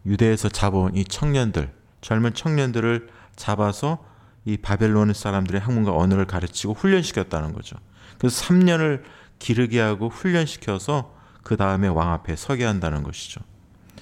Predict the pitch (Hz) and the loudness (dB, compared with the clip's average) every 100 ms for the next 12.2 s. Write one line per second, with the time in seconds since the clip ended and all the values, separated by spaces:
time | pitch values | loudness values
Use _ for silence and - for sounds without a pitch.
0 | - - - - 113 147 127 104 147 180 | -20 -20 -20 -4 2 4 4 4 6 4
1 | 208 190 165 123 107 - 85 - 76 73 | 2 2 2 2 -2 -4 -6 -6 -8 -8
2 | - 110 80 - - _ _ _ _ - | -8 -8 -10 -20 -20 _ _ _ _ -20
3 | - - 127 160 160 - - 101 117 151 | -20 -4 0 2 2 -2 -4 0 2 2
4 | 170 160 143 123 117 110 104 101 92 85 | 4 4 4 2 2 2 0 -2 -2 -2
5 | 76 - - 117 107 - - - - - | -4 -4 0 2 0 -4 -18 -20 -20 -6
6 | 107 107 - 170 156 147 131 113 110 107 | 0 0 2 0 0 2 0 2 2 2
7 | 95 95 - - - - - 143 127 98 | 0 -2 -6 -12 -20 -18 -2 0 2 0
8 | - 78 - 107 110 98 - - - - | -2 -6 -2 0 0 -2 -16 -20 -16 -14
9 | - 175 170 - 117 - 123 117 - 95 | -4 0 0 -4 -10 -4 -2 -2 0 -2
10 | 95 98 90 82 78 - 139 104 - - | -2 -2 -2 -2 -6 -4 -4 -4 -10 -20
11 | - - _ - - - - - 110 113 | -20 -20 _ -20 -20 -20 -20 0 2 4
12 | 110 92 | 4 0